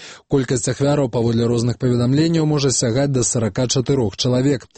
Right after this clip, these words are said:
Раней у перастрэлцы з ваяўнікамі загінулі два байцы спецназу.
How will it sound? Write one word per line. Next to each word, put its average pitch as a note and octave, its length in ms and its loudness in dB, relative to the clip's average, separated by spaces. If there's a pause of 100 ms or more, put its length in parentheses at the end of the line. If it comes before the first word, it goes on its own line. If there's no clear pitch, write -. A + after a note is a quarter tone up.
(300)
Раней D#3+ 320 2
у C#3+ 80 -2
перастрэлцы C#3 560 0
з A2+ 80 0
ваяўнікамі B2+ 560 0
загінулі B2 480 0
два A2 240 0
байцы A#2 320 0
спецназу. A2 720 -2